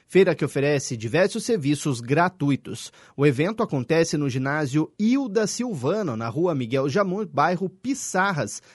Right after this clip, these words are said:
das nove da manhã às cinco da tarde. No primeiro dia, será ofertada gratuitamente a emissão de carteira de identidade C P F exclusivamente para crianças e adolescentes.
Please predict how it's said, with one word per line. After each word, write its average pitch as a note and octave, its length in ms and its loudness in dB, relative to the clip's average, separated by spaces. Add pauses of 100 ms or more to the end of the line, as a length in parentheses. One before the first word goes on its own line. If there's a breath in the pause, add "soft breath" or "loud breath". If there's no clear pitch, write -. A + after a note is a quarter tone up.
(140 soft breath)
das A2+ 280 -6
nove C3+ 380 -2
da A#3+ 100 0
manhã F#3 320 -2 (220 soft breath)
às A3+ 200 -2
cinco E3+ 380 -2
da E3 140 2
tarde. A#2 480 -4 (240 soft breath)
No B2 320 0
primeiro B2 380 -2
dia, E3 260 2 (140 soft breath)
será E3+ 260 0
ofertada F3+ 400 0
gratuitamente E3 720 -2
a - 20 2
emissão E3+ 320 -2
de E3+ 80 -6
carteira D#3+ 380 -2
de C3 80 -6
identidade B2+ 640 -4
C C#3 160 -4
P D3 140 -2
F D3+ 260 0
exclusivamente F3+ 960 0
para D#3+ 240 0
crianças F#3 640 -2
e A3 60 0
adolescentes. F#3+ 800 -4